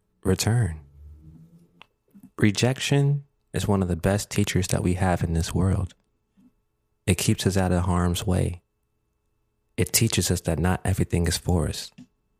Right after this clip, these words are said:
If it is for us, how bad do we want it? How much are we willing to give up and sacrifice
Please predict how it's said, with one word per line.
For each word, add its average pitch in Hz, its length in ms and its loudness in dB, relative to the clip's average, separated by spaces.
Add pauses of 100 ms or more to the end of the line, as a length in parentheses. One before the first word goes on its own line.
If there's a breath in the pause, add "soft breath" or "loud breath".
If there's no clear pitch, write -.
(220)
If 90 180 -4
it 85 80 2
is 110 160 0
for 78 300 0
us, - 240 -6 (460)
how 92 180 0
bad 80 280 -2
do 78 80 -2
we 78 120 0
want 82 260 0
it? - 140 -8 (1200)
How 95 140 -2
much 95 300 0
are 87 100 0
we 85 140 2
willing 85 360 0
to - 140 -8
give 85 400 0
up 85 260 -2 (140)
and - 100 -4
sacrifice - 840 -2